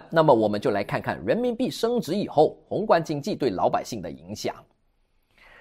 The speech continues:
在中国经济当中，跟人民币汇率最有关系的就是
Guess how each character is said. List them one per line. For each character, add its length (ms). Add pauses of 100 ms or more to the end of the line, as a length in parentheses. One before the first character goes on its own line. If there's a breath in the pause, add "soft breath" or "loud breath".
(200 soft breath)
在 180
中 180
国 140
经 160
济 140
当 240
中， 220
跟 180
人 120
民 140
币 140
汇 180
率 160
最 160
有 100
关 260
系 180
的 160 (180)
就 220
是 180